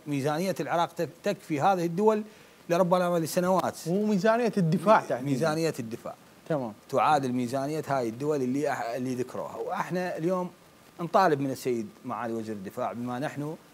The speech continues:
Speaker 1: داعمون ومع الأمن ومع الاستقرار ونفسنا مع القوات الأمنية لحد النهاية، نطالبه بأن يأخذ بنظر الاعتبار. وأنا أتذكر له لقاء قال: "دولة ولدي وأنا مسؤول عليهم".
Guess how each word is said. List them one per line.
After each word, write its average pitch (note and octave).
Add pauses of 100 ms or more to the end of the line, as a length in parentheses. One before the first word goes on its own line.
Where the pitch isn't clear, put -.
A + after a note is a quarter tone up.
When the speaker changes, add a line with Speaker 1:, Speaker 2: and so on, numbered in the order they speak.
(380)
Speaker 1:
داعمون C#3+
ومع A2+
الأمن C#3+
ومع C3
الاستقرار C#3+
ونفسنا D3
مع C#3+
القوات D3+
الأمنية D#3
لحد D#3 (880)
النهاية، C#3 (280)
نطالبه B2+
بأن B2
يأخذ C3
بنظر B2
الاعتبار. B2
وأنا C3
أتذكر A2+
له A#2
لقاء B2
قال: A#2
"دولة A#2+
ولدي C3+
وأنا C#3
مسؤول G#2+
عليهم". F2